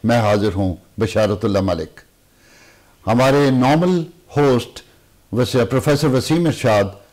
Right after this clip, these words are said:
किसी emergency की वजह से आज conduct नहीं कर रहे, तो ये जिम्मेदारी मुझे दी गई है। आज हमारे जो मेहमान हैं, वो हैं जनाब मोहसिन अशफाक।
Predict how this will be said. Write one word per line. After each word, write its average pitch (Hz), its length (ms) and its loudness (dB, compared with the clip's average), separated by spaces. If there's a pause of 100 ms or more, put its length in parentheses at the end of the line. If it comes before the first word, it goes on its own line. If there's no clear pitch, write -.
(140)
किसी 123 200 -2
emergency 127 540 0
की 170 60 -2
वजह 165 260 2
से 156 180 0
आज 127 180 2 (600)
conduct 123 360 0
नहीं 113 220 0
कर 110 180 2
रहे, 101 220 0
तो - 380 -6
ये 127 160 2
जिम्मेदारी 107 640 0 (220)
मुझे 117 240 0
दी 95 160 -2
गई 92 280 -6
है। 73 160 -14 (1500)
आज 156 380 2 (240)
हमारे 135 600 2 (160)
जो 123 100 2
मेहमान 120 520 2
हैं, 95 360 -4 (360)
वो 127 140 2
हैं 113 400 0 (1000)
जनाब 113 540 2 (180)
मोहसिन 131 480 0
अशफाक। 117 520 -2